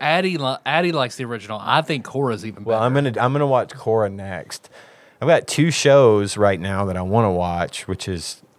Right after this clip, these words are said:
Speaker 2: Lower Decks, uh, Star Trek, the cartoon. That's
Speaker 1: Mm-hmm.
Speaker 2: second season came out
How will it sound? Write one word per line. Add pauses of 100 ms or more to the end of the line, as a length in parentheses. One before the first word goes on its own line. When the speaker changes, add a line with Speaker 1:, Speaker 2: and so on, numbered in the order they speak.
Speaker 2:
Lower
Decks, (260)
uh,
Star
Trek, (100)
the
cartoon.
That's (140)
Speaker 1:
Mm-hmm.
Speaker 2:
second
season
came
out